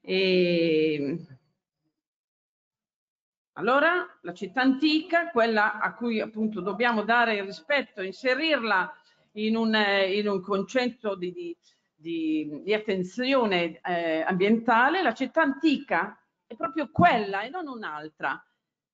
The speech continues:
che la rende distinguibile dalle altre. Ogni città antica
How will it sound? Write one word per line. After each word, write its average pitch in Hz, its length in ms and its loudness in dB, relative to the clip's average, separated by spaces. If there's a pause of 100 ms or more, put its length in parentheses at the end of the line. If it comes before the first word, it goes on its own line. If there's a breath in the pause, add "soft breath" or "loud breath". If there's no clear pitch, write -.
che 233 160 -6
la 214 140 4
rende 247 340 2
distinguibile 262 960 -2
dalle 185 240 0
altre. 139 560 -2
Ogni 320 340 2
città 247 280 -6
antica 226 680 -6